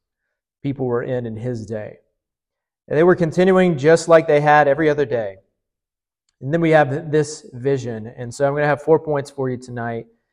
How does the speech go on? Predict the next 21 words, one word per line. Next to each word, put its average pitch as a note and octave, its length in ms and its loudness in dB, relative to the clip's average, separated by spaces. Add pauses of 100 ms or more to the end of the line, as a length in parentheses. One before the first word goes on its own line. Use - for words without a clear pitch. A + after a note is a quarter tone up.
(280)
We're C#3 100 -8
gonna C3 140 -2
look D3+ 160 0
at C3 340 -2
the B2+ 60 -6
judgment. B2 840 -2
The C3 80 -16
first D3+ 320 -4
point C3 240 -6
is A2+ 220 -12
this, B2+ 340 -2
a C#3 120 -6
vision C3+ 560 -2
of C3 360 -2
the B2+ 100 -4
judgment. A2 520 -8 (1000)
A B2+ 60 -6
vision D3 400 -2
of C3+ 220 0
the B2+ 80 -6
judgment. A2+ 500 -8